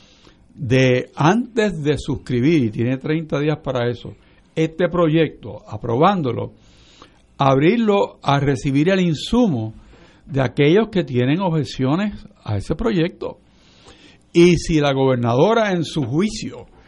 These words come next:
entiende que el proyecto debe ser modificado, tiene mecanismos para hacerlo.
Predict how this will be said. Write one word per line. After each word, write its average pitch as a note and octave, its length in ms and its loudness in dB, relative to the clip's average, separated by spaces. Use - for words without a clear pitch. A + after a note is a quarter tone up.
entiende D#3 720 -4
que D3+ 100 -6
el B2+ 120 -4
proyecto C#3+ 640 -2
debe C#3+ 480 2
ser F3+ 300 -2
modificado, E3+ 960 0
tiene A#2+ 340 -2
mecanismos E3 560 -2
para A#3 200 -6
hacerlo. E3+ 540 -2